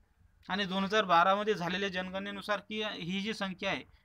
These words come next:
ही जवळपास दोनशेच्या जवळपास झाली होती. त्यामध्ये जनगणनेमध्ये काय दोन वर्षाखालचे जे बछडे आहेत ते मोजत नसतात, दोन वर्षाच्या पेक्षा जे वरचे बछडे आहेत त्यांची काय संख्या मोजल्या जातात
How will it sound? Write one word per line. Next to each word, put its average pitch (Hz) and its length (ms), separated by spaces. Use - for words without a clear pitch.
ही 202 60
जवळपास 175 400
दोनशेच्या 175 520
जवळपास 180 380
झाली 170 280
होती. 151 380
त्यामध्ये 185 360
जनगणनेमध्ये 196 680
काय 214 160
दोन 185 200
वर्षाखालचे 196 560
जे 208 120
बछडे 175 360
आहेत 180 160
ते 233 60
मोजत 190 360
नसतात, 147 340
दोन 180 180
वर्षाच्या 196 400
पेक्षा 196 280
जे 208 120
वरचे 185 320
बछडे 180 340
आहेत 202 120
त्यांची 180 280
काय 208 120
संख्या 175 340
मोजल्या 160 300
जातात 127 300